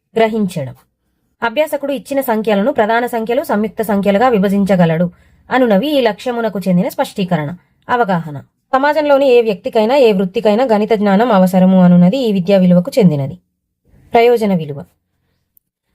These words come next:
అభ్యాసకుడు సజాతి భిన్నాల నిర్వచనమును జ్ఞప్తికి తెచ్చుకుంటాడు అనునది ఈ లక్ష్యమునకు చెందిన స్పష్టీకరణం. జ్ఞప్తికి తెచ్చుకొనుట, గుర్తించుట అనేవి జ్ఞానమునకు సంబంధించిన స్పష్టీకరణలు. గణిత అధ్యయనం ద్వారా విద్యార్థులలో ఏకాగ్రత, సమయపాలన, పరిశుభ్రత,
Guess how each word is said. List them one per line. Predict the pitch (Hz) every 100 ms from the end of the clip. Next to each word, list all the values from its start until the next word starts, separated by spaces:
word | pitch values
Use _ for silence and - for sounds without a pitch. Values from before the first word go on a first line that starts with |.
| _
అభ్యాసకుడు | 226 220 302 294 277
సజాతి | 269 233 247 254
భిన్నాల | 233 226 220 208
నిర్వచనమును | 190 202 214 208 202 262
జ్ఞప్తికి | 226 214 - 262 254
తెచ్చుకుంటాడు | 185 180 185 175 175 180
అనునది | 202 185 185 262
ఈ | 262
లక్ష్యమునకు | 202 185 226 208 208 190
చెందిన | 185 175
స్పష్టీకరణం. | 269 226 185 180 170 147 156 - _ _ _ _ _ _ -
జ్ఞప్తికి | 240 262 320 320
తెచ్చుకొనుట, | 254 - 233 226 220
గుర్తించుట | 330 240 214 233 226 220
అనేవి | 202 190 285
జ్ఞానమునకు | 214 226 233 254 226 214
సంబంధించిన | 190 190 185 180 175 226
స్పష్టీకరణలు. | 277 226 - 180 151 139 135 - _ _ _ _ _ _ _ _ 254
గణిత | 285 320
అధ్యయనం | 277 214 240 233 220
ద్వారా | 190 190 262
విద్యార్థులలో | 233 190 262 254 240 247
ఏకాగ్రత, | 220 208 233 220 214 262
సమయపాలన, | 285 214 214 220 208 202 262
పరిశుభ్రత, | 226 202 214 196 190